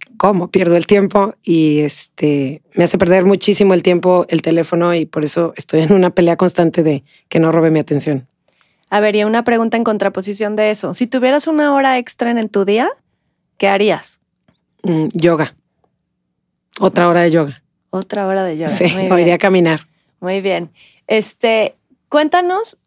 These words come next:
Speaker 2: ¿qué le dirías a ti misma de si fueras, o sea, un consejo que te darías a ti misma, pero de hace diez años?
Speaker 1: Hace diez años, yo creo que me diría, "Para, para,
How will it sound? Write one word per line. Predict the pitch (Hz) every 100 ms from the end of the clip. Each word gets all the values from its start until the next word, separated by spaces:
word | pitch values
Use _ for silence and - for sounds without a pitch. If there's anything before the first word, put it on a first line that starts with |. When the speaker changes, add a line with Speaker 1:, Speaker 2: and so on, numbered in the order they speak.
| _ _ _ _
Speaker 2:
¿qué | 269
le | 285 311
dirías | 285 247 277 -
a | 220
ti | 220 240
misma | 240 240 240 269 587 - -
de | 202 196 190 180 180 175 - _ _
si | 185 202
fueras, | 202 208 226 -
o | 202
sea, | 214
un | 214
consejo | 233 233 233 233
que | 233
te | 220
darías | 196 185 196
a | 208
ti | 202
misma, | 196 202 202
pero | 196 175
de | 170 -
hace | 190 185
diez | 185 180 -
años? | 156 - - _ _ _ _ _ _ _ _ -
Speaker 1:
Hace | 160 -
diez | 175 180 160 -
años, | 170 165 165 143 - - - _
yo | - 160
creo | 170
que | 160
me | 156 156
diría, | 156 160 160 156 - _ _ _ _ _ - _ _
"Para, | 156 151 185 180 165 - _ _
para, | 170 156 196 208 185